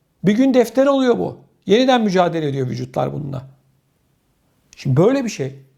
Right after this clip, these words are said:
bugünden yarın sabaha bitmez. Bu bir. İkincisi,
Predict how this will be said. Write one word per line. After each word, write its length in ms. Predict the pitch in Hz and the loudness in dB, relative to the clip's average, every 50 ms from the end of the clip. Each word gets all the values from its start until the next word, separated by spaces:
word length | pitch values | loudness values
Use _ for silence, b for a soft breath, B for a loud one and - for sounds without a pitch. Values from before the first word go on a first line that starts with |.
| _ _ _ _ _ _ _ _ _ _ _ _ _ _ _ _ _ _ _ _ _ _ _ _ _ _ _ _ - | _ _ _ _ _ _ _ _ _ _ _ _ _ _ _ _ _ _ _ _ _ _ _ _ _ _ _ _ 0
bugünden 640 | 151 190 254 247 269 262 254 233 196 165 151 147 143 | 2 2 2 2 2 0 0 0 0 -2 -2 -2 0
yarın 400 | 156 185 226 247 247 226 220 170 | 2 2 4 4 2 2 0 -4
sabaha 580 | - - 220 233 214 233 185 151 175 226 214 | -4 0 0 2 2 2 2 2 0 -2 -2
bitmez. 560 | 247 226 - - - 277 - 123 - - - _ _ _ _ _ _ _ _ _ _ _ _ _ _ _ _ _ _ _ _ _ _ _ _ _ _ _ _ _ _ _ _ _ _ _ _ _ _ _ _ _ _ _ _ _ _ _ _ _ _ _ _ _ - | -4 -6 -6 -6 -6 -6 -6 -6 -8 -14 -20 _ _ _ _ _ _ _ _ _ _ _ _ _ _ _ _ _ _ _ _ _ _ _ _ _ _ _ _ _ _ _ _ _ _ _ _ _ _ _ _ _ _ _ _ _ _ _ _ _ _ _ _ _ 0
Bu 140 | 233 254 254 | 2 4 4
bir. 280 | 254 190 - - - - - | 4 2 0 -2 -6 -14 -12
İkincisi, 580 | 208 - 240 254 240 220 202 - - 139 - | -6 -2 0 0 0 -2 -4 -6 -8 -10 -10